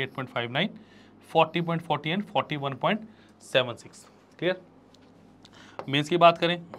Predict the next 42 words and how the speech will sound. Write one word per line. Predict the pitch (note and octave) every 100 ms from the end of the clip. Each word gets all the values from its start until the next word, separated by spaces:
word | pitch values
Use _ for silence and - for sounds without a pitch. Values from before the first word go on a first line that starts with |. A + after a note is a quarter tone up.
| - - -
जनरल | B2+ C3+ D3 D3
के | D#3+
लिए | D#3+
सेवन | - B2 C#3
फ़ोर्टी | D3+ D#3 E3
एट, | E3 E3+ - - - - - C3
ईडब्ल्यूएस | C#3+ D3 D#3 D3+
के | D3+
लिए | D3+ D3
यही | D3
सात | C#3 B2+
सौ | B2
पन्द्रह | B2+ B2 C#3
थी | E3
दो | D#3
हज़ार | D3+ D#3+
बाईस | D#3 D#3 F3
में, | G3 - - - -
ओबीसीज | C3+ C#3+ D3+ D3+
के | -
लिए | D3
सात | C3+ C3 B2
सौ | C#3
चौदह, | A#2+ B2 A#2+ F#3+ - - - - - - C3
ज़्यादा | C3 B2+
कुछ | D3+ D#3
फ़र्क | D3 D3+
नहीं | D#3 D#3+
है। | C#3+
एससीज | C#3+ D3
के | D3+
लिए | D3
सिक्स | - C#3+ - C3
डबल | B2+ C#3
नाइन, | B2+ D3 G#3 - - - - - - - - -
एसटी | B2 D3+
के | C#3+
लिए | D3+
सेवन | D3 - C3 C#3+ C#3+
ज़ीरो | D3 C#3+
सिक्स, | F#3 F3 - B2 B2+
then | C#3